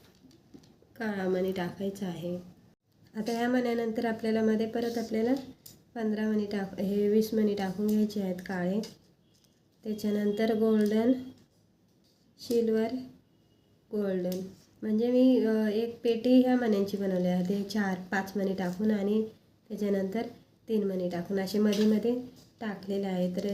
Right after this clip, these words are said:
छान दिसतं तसं. आता आपल्याला इथे परत आपल्याला हे वीस मणी टाकून घ्यायची आहे ती दोन्ही पदरांमध्ये. आणि हे बघा, आता इथे मी या तीन मण्यांनंतर परत,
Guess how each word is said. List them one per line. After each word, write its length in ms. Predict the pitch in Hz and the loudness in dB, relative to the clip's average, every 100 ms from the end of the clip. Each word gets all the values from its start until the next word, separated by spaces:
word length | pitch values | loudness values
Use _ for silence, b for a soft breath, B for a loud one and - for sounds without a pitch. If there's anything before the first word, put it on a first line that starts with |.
| - - | -6 -4
छान 240 | 220 220 | 0 2
दिसतं 320 | 208 202 208 | 0 -2 -2
तसं. 380 | 202 208 - 247 254 - - - - _ _ - - - - _ - _ - - | -2 -2 -2 -4 -6 -12 -20 -20 -20 _ _ -20 -20 -20 -20 _ -20 _ -20 -10
आता 180 | 202 190 | -6 -2
आपल्याला 360 | 214 - 214 220 | -4 -2 0 2
इथे 240 | 220 220 226 | 2 0 0
परत 240 | 240 240 240 | -2 0 -4
आपल्याला 340 | 226 220 214 | -4 -2 -2
हे 280 | 226 240 254 | 0 2 2
वीस 300 | 240 226 226 | 2 0 0
मणी 220 | 220 208 | 0 0
टाकून 360 | 208 190 208 214 | -2 -6 -2 0
घ्यायची 340 | 220 214 226 | 2 0 -2
आहे 240 | 185 185 | -4 -4
ती 260 | 185 214 247 - - - - - - - | -4 -2 -2 -6 -18 -20 -20 -20 -20 -8
दोन्ही 260 | 220 214 214 | -2 0 0
पदरांमध्ये. 760 | 214 196 190 190 190 185 240 254 - - - - - - - - _ _ _ _ - _ _ _ _ - - _ _ _ _ _ _ _ _ _ _ - - - - - | -2 -4 -2 -2 -2 2 2 0 -4 -18 -20 -20 -20 -20 -20 -20 _ _ _ _ -20 _ _ _ _ -20 -20 _ _ _ _ _ _ _ _ _ _ -20 -20 -20 -20 -4
आणि 360 | 202 208 240 240 - _ _ - - _ _ - _ _ _ _ _ _ _ - | -2 0 -2 -6 -14 _ _ -20 -20 _ _ -20 _ _ _ _ _ _ _ -14
हे 160 | - 220 | -4 -2
बघा, 280 | 214 196 196 | -2 -2 -4
आता 160 | 196 | -2
इथे 260 | 226 226 247 | -2 0 2
मी 160 | 254 247 | 4 4
या 100 | 240 | 2
तीन 260 | 240 233 | 2 4
मण्यांनंतर 720 | 220 208 196 202 202 202 233 | 4 2 2 0 0 -2 -4
परत, 300 | 262 233 233 | -4 -2 -2